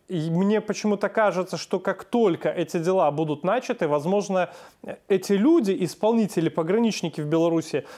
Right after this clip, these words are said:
начнут по-другому смотреть на свои, свои действия, потому что сейчас они полную безнаказанность чувствуют.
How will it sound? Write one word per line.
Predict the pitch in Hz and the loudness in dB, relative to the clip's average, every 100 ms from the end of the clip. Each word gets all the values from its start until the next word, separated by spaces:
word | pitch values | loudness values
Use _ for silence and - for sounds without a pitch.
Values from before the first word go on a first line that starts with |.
| - | -6
начнут | 160 160 208 202 | -2 0 -2 0
по-другому | 214 214 240 320 240 | 0 0 2 2 0
смотреть | - 185 180 156 | 0 0 0 0
на | 156 | -2
свои, | 143 170 170 | -2 0 0
свои | 160 175 196 | 0 -2 0
действия, | 202 143 - | 0 0 -2
потому | 131 - 160 | -6 -4 -4
что | - | -2
сейчас | 147 151 - 220 254 - - | -4 -4 0 0 -2 -8 -14
они | - 160 180 | -4 -2 0
полную | 254 247 196 | 0 2 2
безнаказанность | 165 160 160 156 131 135 - | 0 0 0 0 0 -2 -4
чувствуют. | 147 123 - 123 120 | -4 -4 -4 -4 -4